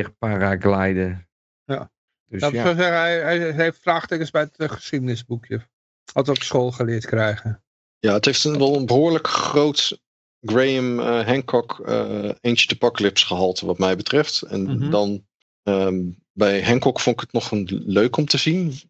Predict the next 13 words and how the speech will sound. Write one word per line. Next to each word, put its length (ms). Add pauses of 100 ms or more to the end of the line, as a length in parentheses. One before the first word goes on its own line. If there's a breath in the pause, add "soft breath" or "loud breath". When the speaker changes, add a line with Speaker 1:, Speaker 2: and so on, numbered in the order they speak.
(220)
Speaker 3:
Deze 400
Speaker 2:
Mhm. 100
Speaker 3:
documentaire, 880
ehm, 460
had 220
ik 100
echt 240
moeite 640
om 380
uit 220
te 80
zien. 300 (600 loud breath)
Speaker 2:
Mhm. 120